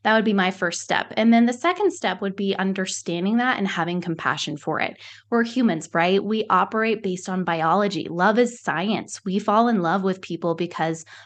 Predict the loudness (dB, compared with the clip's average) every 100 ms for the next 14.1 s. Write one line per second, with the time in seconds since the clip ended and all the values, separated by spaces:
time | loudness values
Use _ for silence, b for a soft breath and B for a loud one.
0 | B 0 2 4 6 4 0 2 4 6
1 | 4 0 -2 -2 2 2 0 0 2 2
2 | 0 -2 -4 2 2 2 2 2 2 -2
3 | -8 B B B B -2 2 2 4 2
4 | 2 -2 0 -2 -2 -2 -2 -2 -2 -2
5 | -2 -4 -2 0 2 2 2 -2 -4 -2
6 | -2 -4 -4 -2 -2 -4 -4 -4 -2 -2
7 | -2 0 -2 0 2 2 2 -2 -4 -2
8 | 0 0 -2 0 0 -2 B B _ 2
9 | 2 2 0 -4 -4 -4 -4 -6 0 0
10 | 0 B B B -2 -2 0 -2 -2 -4
11 | -8 -6 -8 -4 -4 -4 -6 -4 -4 B
12 | B B 0 0 0 0 0 0 -2 -4
13 | -4 -6 -6 -8 -2 0 2 0 -2 -2
14 | -8